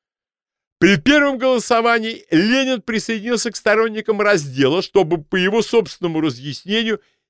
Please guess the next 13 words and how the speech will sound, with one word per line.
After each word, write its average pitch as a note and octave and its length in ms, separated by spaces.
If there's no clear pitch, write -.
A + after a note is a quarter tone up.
не F3 340
разбивать F#3+ 600
голосов C3 560
против D3+ 400
муниципализации. C#3 1080
Программу A#3+ 560
раздела B3+ 520
он A#3 140
считал A#3 320
меньшим A#3+ 600
злом, A#2 380
прибавляя, D#3+ 720
однако, B2+ 520